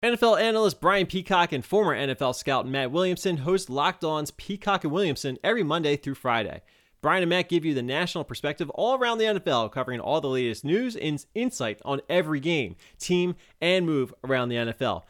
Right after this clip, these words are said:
Get your picks, previews, and much more every weekday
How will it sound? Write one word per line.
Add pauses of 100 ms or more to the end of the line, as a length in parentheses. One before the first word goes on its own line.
(220)
Get
your
picks,
previews, (100)
and
much
more (220)
every
weekday